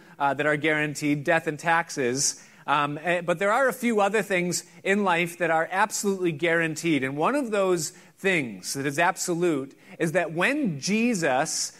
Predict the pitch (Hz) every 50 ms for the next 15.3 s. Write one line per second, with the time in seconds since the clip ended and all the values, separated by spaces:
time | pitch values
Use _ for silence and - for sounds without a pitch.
0 | - _ - - 208 226 226 220 185 214 214 214 208 214 202 185 180 165 - -
1 | 185 175 - 185 175 156 156 156 156 156 - 139 107 90 82 - _ _ _ _
2 | - - - 185 - 143 175 196 208 214 202 165 143 139 185 190 202 220 240 254
3 | 262 247 - - 220 170 175 175 175 175 175 165 - - - - - - - -
4 | 226 214 214 220 214 214 - - - 202 196 190 185 185 180 160 151 - 135 -
5 | - - - - 202 190 170 143 120 98 85 - - - - - - _ _ -
6 | 185 202 208 - 226 185 165 208 202 196 190 185 180 175 180 180 143 107 - -
7 | - - _ _ - - - - 170 202 220 - - 220 214 202 196 190 165 -
8 | - 190 175 160 160 127 92 - - - - - - - - - - - 143 143
9 | 151 147 - - - - - 277 302 330 320 262 226 190 156 143 147 147 143 143
10 | 160 196 202 - - - - - 175 170 175 156 - - - - 277 294 294 277
11 | - 196 185 180 185 190 190 165 180 175 156 147 196 185 175 165 - - - -
12 | 262 254 240 202 165 156 156 170 175 165 - - - - _ - 233 233 226 233
13 | - - 202 220 214 208 170 180 170 - - - 190 185 170 165 165 175 180 175
14 | - 175 170 147 156 - - 185 175 175 - - 131 110 117 139 156 151 202 254
15 | 254 - - 233 220 180